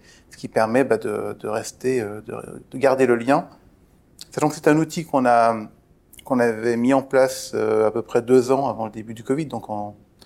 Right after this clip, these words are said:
donc fin deux mille dix-huit, je pense, dé-, début deux mille dix-huit, pardon,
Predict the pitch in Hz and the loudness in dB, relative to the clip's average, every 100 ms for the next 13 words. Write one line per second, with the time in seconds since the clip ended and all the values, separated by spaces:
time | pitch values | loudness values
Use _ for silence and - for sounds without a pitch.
0 | _ _ _ 113 - 120 113 113 113 113 | _ _ _ -16 -6 -2 -2 -4 -6 -8
1 | 117 113 135 - - 120 110 123 131 131 | -12 -8 -10 -10 -14 -12 -2 0 0 -4
2 | - 113 127 139 135 135 123 120 147 - | -10 -4 -4 -2 -2 -2 -4 -8 -8 -2
3 | 117 143 | -2 -2